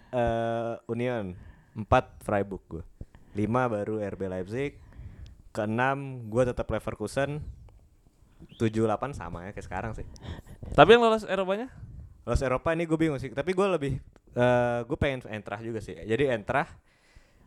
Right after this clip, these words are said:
Speaker 1: dan Leverkusen ya?
Speaker 2: Iya.
Speaker 1: Gua kalau mau,
Speaker 2: Leverkusennya
Speaker 1: kalau bisa
Speaker 2: conference.
Speaker 1: sih U-, U C L, Leverkusen.
Speaker 2: Iya.
Speaker 1: <laughs> Leverkusen.
Speaker 2: Berarti gua dulu deh, gua dulu deh yang
Speaker 1: Ya udah,
Speaker 2: prediksi
Speaker 1: lu
Speaker 2: ya,
Speaker 1: dulu
Speaker 2: gua dulu
Speaker 1: deh.
Speaker 2: yang prediksi. Gua Liga Champions lima tim.
Speaker 1: Lima tim, sama gua juga.
Speaker 2: Bayern,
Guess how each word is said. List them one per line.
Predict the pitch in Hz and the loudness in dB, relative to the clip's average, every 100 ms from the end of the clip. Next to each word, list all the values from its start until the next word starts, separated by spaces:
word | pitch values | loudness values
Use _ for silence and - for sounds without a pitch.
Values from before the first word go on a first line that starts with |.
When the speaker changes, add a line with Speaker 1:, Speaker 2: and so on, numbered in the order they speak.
| - - | -20 -2
Speaker 1:
dan | 120 139 147 156 - - - | 2 4 2 -4 -12 -16 -8
Leverkusen | 120 123 127 156 104 | -2 -2 -2 -6 -8
ya? | 87 | -6
Speaker 2:
Iya. | 117 117 98 113 - - - - | 0 2 0 -4 -14 -20 -20 -20
Speaker 1:
Gua | - 127 | 0 6
kalau | - 190 | 8 6
mau, | 151 | 6
Speaker 2:
Leverkusennya | 160 185 156 | 2 0 0
Speaker 1:
kalau | - | 0
bisa | 208 | 0
Speaker 2:
conference. | 170 208 | -2 -4
Speaker 1:
sih | - - | -8 -10
U-, | - 135 123 | -4 -2 -2
U | 139 | -4
C | 139 143 | 0 0
L, | 180 117 131 | 0 -2 -4
Leverkusen. | 151 113 107 - 123 120 | -6 -8 -8 -8 -6 0
Speaker 2:
Iya. | 123 113 - | 2 2 0
Speaker 1:
<laughs> | - | -6
Leverkusen. | 135 123 143 - | -2 4 6 6
Speaker 2:
Berarti | 165 214 | 6 2
gua | 254 240 | 2 0
dulu | 247 | 0
deh, | 269 226 | 0 0
gua | 202 | -2
dulu | 226 | 0
deh | 240 | 0
yang | 220 | 0
Speaker 1:
Ya | 202 | 0
udah, | |
Speaker 2:
prediksi | 160 156 | -2 0
Speaker 1:
lu | 196 | 0
Speaker 2:
ya, | |
Speaker 1:
dulu | 175 | 0
Speaker 2:
gua | 170 | -2
dulu | 196 | 0
Speaker 1:
deh. | 196 | -2
Speaker 2:
yang | 180 | -2
prediksi. | 180 185 185 165 - 302 214 - | -4 -2 -2 -2 -6 -10 -10 -4
Gua | - 214 | 8 8
Liga | 208 202 | 8 6
Champions | 190 185 220 - - | 4 2 -2 -4 -6
lima | 175 175 185 | -4 -2 -2
tim. | 190 180 135 120 | 0 0 0 -2
Speaker 1:
Lima | 123 135 | 0 2
tim, | 139 117 | 0 -2
sama | 110 113 113 | -2 -4 -2
gua | 110 | -4
juga. | 110 | 4
Speaker 2:
Bayern, | 131 156 175 208 | 8 8 6 2